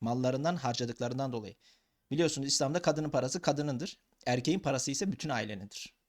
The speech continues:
Erkek hem eşine hem de çocuklarına bakmakla mükelleftir. Zaten mirasta erkeğe fazla para verilmesinin sebebi de bu. Siz kadına bir, erkeğe iki verdiğinizde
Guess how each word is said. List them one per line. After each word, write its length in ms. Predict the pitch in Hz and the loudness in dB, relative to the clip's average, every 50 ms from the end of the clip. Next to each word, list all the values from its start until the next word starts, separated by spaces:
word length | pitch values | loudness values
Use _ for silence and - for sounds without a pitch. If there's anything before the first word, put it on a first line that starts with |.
| _ | _
Erkek 400 | - 123 113 113 - 170 175 - - - _ _ | 0 0 0 0 0 -4 -4 -6 -10 -20 _ _
hem 200 | - - 151 165 | 2 2 2 4
eşine 320 | 123 117 - - 131 139 147 | 2 0 0 0 0 -2 -2
hem 140 | 156 147 135 | -2 -2 -2
de 40 | |
çocuklarına 500 | 120 - 131 117 117 - 131 135 147 139 | 0 0 -2 -2 -2 -2 -2 -2 -2 0
bakmakla 360 | 127 - - 139 139 - 135 123 | -2 -2 -2 -4 -6 -4 -4 -4
mükelleftir. 640 | 117 113 - 113 117 120 120 - - 110 - - _ _ _ _ - | -4 -4 -4 -4 -4 -6 -6 -8 -12 -14 -14 -16 _ _ _ _ 0
Zaten 280 | 127 135 143 165 151 | 2 2 4 4 2
mirasta 400 | 139 135 135 139 143 143 - - - | 2 4 4 4 4 4 2 0 0
erkeğe 300 | 127 127 123 - 156 156 | 0 0 0 0 0 2
fazla 340 | - 135 131 131 151 151 - | 2 2 0 2 0 0 0
para 200 | 135 131 139 135 | 0 0 2 0
verilmesinin 420 | 131 131 135 131 131 - - 147 | 0 0 -2 -2 -2 -4 -4 -4
sebebi 340 | - - 117 117 113 123 123 | -2 -2 -2 0 0 0 0
de 140 | 120 107 98 | -2 -4 -6
bu. 100 | 101 - _ _ _ _ _ _ _ _ _ _ _ _ _ - | -10 -18 _ _ _ _ _ _ _ _ _ _ _ _ _ -4
Siz 240 | - - 131 117 | -2 0 0 0
kadına 520 | - - 135 131 139 143 147 139 147 - - _ _ _ - | 0 0 0 0 2 2 2 2 0 -2 -8 _ _ _ -2
bir, 340 | 120 135 156 151 151 - - | 2 4 4 4 2 0 -2
erkeğe 340 | 233 170 127 - - 147 143 | 0 0 0 0 0 -2 -2
iki 240 | - 113 - 170 160 | -2 -2 0 2 2
verdiğinizde 680 | 151 135 120 113 117 120 117 120 117 131 175 226 226 | 4 2 2 2 -2 -2 -2 -2 -2 -2 -2 -2 -4